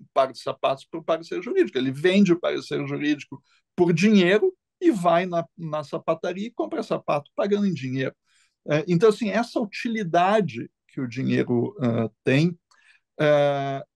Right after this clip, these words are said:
é uma utilidade econômica, eh, parecida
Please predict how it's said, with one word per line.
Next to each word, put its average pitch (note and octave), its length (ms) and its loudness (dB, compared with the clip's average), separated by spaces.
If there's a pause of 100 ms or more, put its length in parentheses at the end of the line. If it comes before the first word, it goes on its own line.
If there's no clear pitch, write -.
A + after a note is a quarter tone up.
(440)
é F3+ 100 -4
uma B3 180 -4
utilidade C#3+ 920 -6
econômica, C#3+ 1000 -4 (440)
eh, D3 300 2 (200)
parecida G3+ 1080 -2